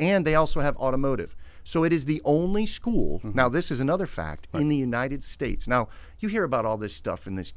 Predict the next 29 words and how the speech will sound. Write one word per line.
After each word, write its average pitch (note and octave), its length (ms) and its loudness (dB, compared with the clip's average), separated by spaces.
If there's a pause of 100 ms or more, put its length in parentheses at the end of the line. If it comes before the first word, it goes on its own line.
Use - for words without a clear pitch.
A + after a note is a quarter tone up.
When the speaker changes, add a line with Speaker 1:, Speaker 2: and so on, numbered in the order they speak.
(200)
Speaker 1:
listen, F#2+ 400 -10
I'm D3+ 100 -4
Speaker 2:
Right. G#2 80 -4
Speaker 1:
tired B2+ 220 0
of G2 80 -6
hearing G2 260 -4
what F#2+ 180 -8
New G#2 160 -2
York G2 340 -4
has, E2 480 -2
Speaker 2:
<laughs> - 40 -6
Right. C3 260 -2
Speaker 1:
what B2+ 200 2
Texas G#2 460 -4
has, F2+ 360 0
Speaker 2:
Sure, G#2+ 100 0
Speaker 1:
what A2 60 4
all A2 60 4
Speaker 2:
sure. G#2+ 80 2
Speaker 1:
these G#2 80 -4
other G#2 120 0
places. F#2 380 -4
We C3+ 220 -2
wanna D3+ 240 -2
know A#2+ 140 -2
what G#2+ 180 -2
Brevard G2 420 4
has. D#2+ 380 -4
Speaker 2:
Right. G#2 180 -4